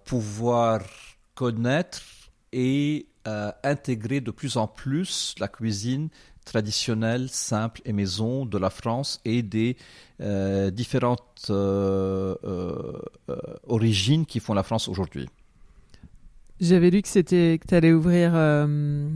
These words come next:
Speaker 2: que t'allais ouvrir en février prochain, mais en fait, c'est beaucoup plus, enfin, ça peut être beaucoup plus rapide.
Speaker 1: Bah, bah, j'aurais espéré qu'on, qu'on fasse sa discussion dans, dans Tao les Paris,
Speaker 2: <laughs>
Speaker 1: quand même, mais bon, ce n'est pas le cas. On est sur un lieu seulement aujourd'hui.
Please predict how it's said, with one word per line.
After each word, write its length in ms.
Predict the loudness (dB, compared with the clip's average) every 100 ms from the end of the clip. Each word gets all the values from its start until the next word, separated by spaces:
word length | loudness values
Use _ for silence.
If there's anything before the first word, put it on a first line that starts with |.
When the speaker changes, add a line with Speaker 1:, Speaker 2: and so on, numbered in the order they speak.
| -6 -6 -8
Speaker 2:
que 60 | 2
t'allais 220 | 8 10
ouvrir 300 | 10 8 6
en 100 | 6
février 520 | 6 6 8 8 6
prochain, 380 | 6 6 6 6
mais 100 | 4
en 120 | 4
fait, 240 | 4 2 2
c'est 340 | 0 4 2 0 -2
beaucoup 300 | 0 0 0
plus, 520 | 0 4 6 6 4
enfin, 220 | 4 2
ça 140 | 2 4
peut 160 | 6
être 160 | 6 4
beaucoup 240 | 0 0
plus 160 | 2 4
rapide. 460 | 4 2 0 0 -2 -6 _ _ _ _
Speaker 1:
Bah, 480 | -4 0 2 2 2
bah, 200 | 0 -4 -6 -10
j'aurais 300 | -2 0 2
espéré 340 | 2 2 2 2
qu'on, 320 | 2 0 0
qu'on 220 | 0 -2
fasse 300 | 0 2 2
sa 160 | 2 0
discussion 500 | -2 -4 -4 -2 2
dans, 500 | 4 4 4 2 2
dans 160 | 0
Tao 240 | 0 2 4
les 100 | 4
Paris, 380 | 4 4 4 4 4
Speaker 2:
<laughs> 180 | 4 4
Speaker 1:
quand 120 | 6
même, 180 | 6 6
mais 80 | 4
bon, 140 | 2
ce 140 | 2 2
n'est 100 | 4
pas 120 | 4
le 100 | 4
cas. 320 | 2 2 2 -2 -12 -8 2
On 120 | 4
est 80 | 4
sur 240 | 0 -4 0
un 140 | 4 6
lieu 180 | 4
seulement 380 | 2 2 2 2
aujourd'hui. 600 | 2 0 0 -2 -2 -2